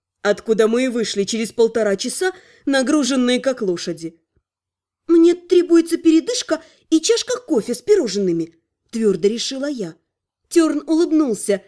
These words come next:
довольный как котяра после валерьянки. Ну да, ему смешочки.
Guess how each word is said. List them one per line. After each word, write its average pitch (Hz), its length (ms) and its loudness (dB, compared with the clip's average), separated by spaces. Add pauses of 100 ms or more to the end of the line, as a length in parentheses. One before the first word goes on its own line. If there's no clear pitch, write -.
(100)
довольный 220 500 2
как 226 260 -4
котяра 294 500 0
после 262 380 -4
валерьянки. 202 760 -4 (260)
Ну 294 220 2
да, 254 260 -6 (160)
ему 302 320 2
смешочки. 330 760 -2